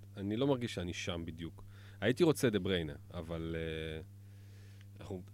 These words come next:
ממש בקרוב נדבר עליו, אבל, אה, לא יודע. אני לא חושב שזה הדה בריינה של, אה, של לפני שנתיים או משהו כזה. אני לא יודע,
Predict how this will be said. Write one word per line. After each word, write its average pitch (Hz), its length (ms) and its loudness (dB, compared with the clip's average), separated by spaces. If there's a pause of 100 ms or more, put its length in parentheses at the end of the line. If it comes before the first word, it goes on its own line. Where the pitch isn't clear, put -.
(120)
ממש 104 260 2
בקרוב 110 340 2
נדבר 110 340 6
עליו, 90 200 4 (320)
אבל, 87 420 -6
אה, 85 480 -4 (880)
לא 95 80 2
יודע. 98 240 2 (380)
אני 98 160 4
לא 120 60 8
חושב 135 180 2
שזה 92 300 0
הדה 92 200 0
בריינה 90 380 0
של, 82 340 -8
אה, 76 240 -8 (800)
של - 120 -6
לפני 87 240 -6
שנתיים 90 680 -2
או 78 580 -6
משהו - 200 -12
כזה. 80 220 -8
אני 85 120 -4
לא 101 80 4
יודע, 92 240 2